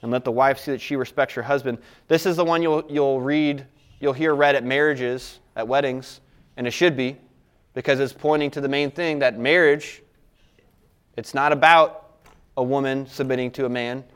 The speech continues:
That's part of it, but it's about the gospel, and it's about God's glory,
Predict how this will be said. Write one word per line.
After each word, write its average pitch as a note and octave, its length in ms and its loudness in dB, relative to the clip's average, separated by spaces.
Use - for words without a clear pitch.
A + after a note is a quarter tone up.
That's B2+ 240 -2
part F3 240 6
of B2 100 0
it, B2 180 -2
but B2+ 140 0
it's C3+ 140 -2
about C#3+ 580 6
the C3 80 0
gospel, C3 680 4
and A#2+ 100 -6
it's A#2+ 140 -6
about C3 340 4
God's B2+ 280 2
glory, A#2+ 640 0